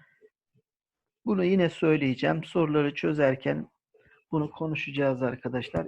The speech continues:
İfade edeceğiz. Peki. Şimdi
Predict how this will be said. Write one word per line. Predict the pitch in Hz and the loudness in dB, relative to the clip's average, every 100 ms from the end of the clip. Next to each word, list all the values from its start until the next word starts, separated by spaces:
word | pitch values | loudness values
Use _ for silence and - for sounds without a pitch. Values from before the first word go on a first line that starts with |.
| - | -2
İfade | 180 156 123 135 165 | -4 -2 -6 0 0
edeceğiz. | - 139 135 107 - - _ _ _ _ - - - - | 0 -4 -6 -6 -12 -20 _ _ _ _ -20 -20 -10 2
Peki. | 220 214 - - - - _ _ - _ _ _ _ _ | 2 2 -4 -8 -18 -20 _ _ -20 _ _ _ _ _
Şimdi | - 262 160 | -8 -4 -2